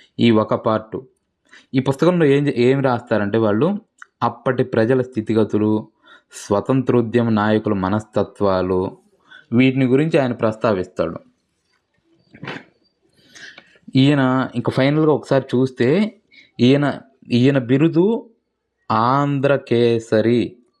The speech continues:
ఆంధ్రకేసరి అనే బిరుదు సైమన్ బహిష్కరణ ఉద్యమం సందర్భంలో భాగంగా ఈయనకి ఈ బిరుదు ఉంటుంది.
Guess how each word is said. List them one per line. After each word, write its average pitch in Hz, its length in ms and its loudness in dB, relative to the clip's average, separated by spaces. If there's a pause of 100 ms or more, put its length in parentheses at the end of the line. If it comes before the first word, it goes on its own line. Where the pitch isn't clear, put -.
ఆంధ్రకేసరి 120 960 0
అనే 117 140 0
బిరుదు 117 560 0 (580)
సైమన్ 139 300 0
బహిష్కరణ 127 720 0 (100)
ఉద్యమం 117 480 -2
సందర్భంలో 110 640 0
భాగంగా 107 600 -2 (120)
ఈయనకి 117 400 2
ఈ 110 100 2
బిరుదు 110 340 2
ఉంటుంది. 95 520 -6